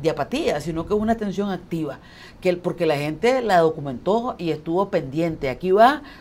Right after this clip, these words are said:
no, estaba así esta junta, aquí durante todo el día del seis de noviembre. Entonces, creo que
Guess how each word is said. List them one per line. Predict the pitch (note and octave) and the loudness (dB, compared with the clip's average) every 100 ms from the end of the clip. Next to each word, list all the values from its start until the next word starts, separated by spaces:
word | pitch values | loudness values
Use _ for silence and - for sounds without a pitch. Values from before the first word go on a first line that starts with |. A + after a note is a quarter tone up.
| - | -10
no, | D#3 E3+ | -6 -4
estaba | E3 D#3 D#3 C#3+ | -4 -2 0 0
así | C#3+ - E3 D3+ | 0 -4 -2 0
esta | D#3 | 0
junta, | F3 D4+ G4 B3+ A#3+ | 0 -2 -2 0 2
aquí | G3 - E3 - - - - | 0 -4 -10 -12 -16 -16 0
durante | E3 D3+ D3 | 4 4 2
todo | - F3+ G3+ | -2 0 0
el | E3 | 0
día | F3 F3+ F#3 - - D3 | 2 2 0 -10 -8 0
del | E3 | 0
seis | D3+ D3 | 0 0
de | D#3+ | 0
noviembre. | C#3 C#3+ D#3+ | 0 -2 -2
Entonces, | E3+ G#3+ B3+ C4 - - - | 0 2 2 0 -8 -20 0
creo | G#3 A3+ C4+ - | 4 6 6 2
que | G3 F#3 F3+ | 0 2 0